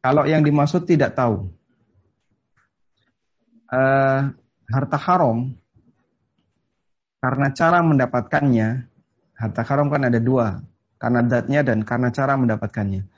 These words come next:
Harta haram karena cara mendapatkannya itu ada dua. Satu, dengan cara dolim.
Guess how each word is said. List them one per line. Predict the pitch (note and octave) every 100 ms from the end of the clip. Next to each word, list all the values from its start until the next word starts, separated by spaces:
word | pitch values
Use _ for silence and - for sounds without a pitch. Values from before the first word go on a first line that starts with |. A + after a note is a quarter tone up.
| _ _ -
Harta | C#3 C#3
haram | C3 E3 F#3+ E3
karena | D#3 D3 C#3
cara | D#3+ D#3+
mendapatkannya | D#3+ C3+ B2+ B2+ D#3+ D#3 D3
itu | E3+
ada | D#3 -
dua. | A#2+ A2+ - _ _ _ _ _ _ _ _ _ _ _ - - _ -
Satu, | C3 A#2+ D#3 C#3 A2 -
dengan | B2 A#2+ A#2+
cara | A#2+ A#2
dolim. | A2 G#2+ A2+ D#3